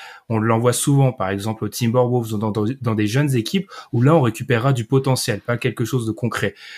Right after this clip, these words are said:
Donc, si l'objectif du Magic, c'est de continuer à faire les playoffs, et ils en ont les possibilités, alors certes, avec le play-in, ça se complique peut-être un peu, ça n'a, ça n'aurait que très peu de sens d'échanger ces deux joueurs qui sont,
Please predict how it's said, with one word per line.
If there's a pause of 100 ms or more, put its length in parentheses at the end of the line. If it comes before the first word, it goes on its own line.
(160)
Donc,
si
l'objectif
du
Magic,
c'est
de
continuer
à
faire
les
playoffs,
et (360)
ils
en
ont
les
possibilités,
alors
certes,
avec
le
play-in,
ça
se
complique
peut-être
un
peu, (380)
ça
n'a, (160)
ça
n'aurait (140)
que
très
peu
de
sens
d'échanger
ces
deux
joueurs
qui
sont,